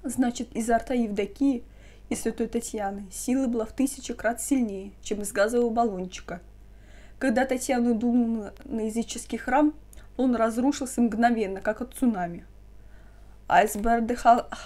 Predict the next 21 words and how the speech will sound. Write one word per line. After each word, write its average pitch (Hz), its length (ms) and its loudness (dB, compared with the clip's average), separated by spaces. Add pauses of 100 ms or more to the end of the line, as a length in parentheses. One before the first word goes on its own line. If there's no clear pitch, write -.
(120)
Харлампии 247 680 2
десятого 202 460 -6
февраля 196 480 -6 (680)
ударил 302 540 0 (120)
такой 277 380 2
огнемёт, 247 580 2 (520)
что - 180 -8
пожёг 247 360 2
семьдесят 247 600 0
человек. 233 580 0 (760)
Вот 277 280 -2
им 269 160 4
и 285 160 2
надо 214 300 2
подражать, 202 640 -6 (200)
жить 247 340 0
так 208 220 0
же 190 120 -6
чисто 285 540 2 (400)
и - 60 -10
свято. 196 520 -4